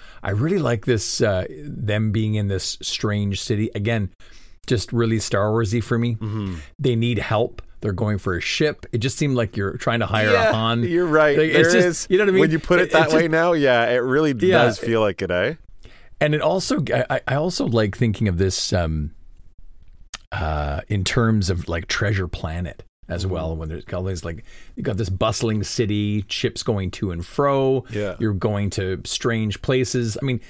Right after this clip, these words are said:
Speaker 1: literally, these ships could be going to other places in the Cosmere.
Speaker 2: Yeah.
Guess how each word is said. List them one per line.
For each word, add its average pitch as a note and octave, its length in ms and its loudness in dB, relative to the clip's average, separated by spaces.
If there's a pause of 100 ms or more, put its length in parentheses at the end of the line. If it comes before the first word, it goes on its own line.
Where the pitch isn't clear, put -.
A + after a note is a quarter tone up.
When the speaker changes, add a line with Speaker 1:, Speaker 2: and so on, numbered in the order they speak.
(200)
Speaker 1:
literally, C#3 680 0
these B2 500 -2
ships - 420 -6
could A2 220 0
be G#2 80 0
going A#2 480 0
to G2+ 340 -2 (1400)
other A#2+ 240 2
places A#2 480 0
in B2 100 2
the B2+ 80 0
Cosmere. - 580 -4
Speaker 2:
Yeah. G#2+ 220 -4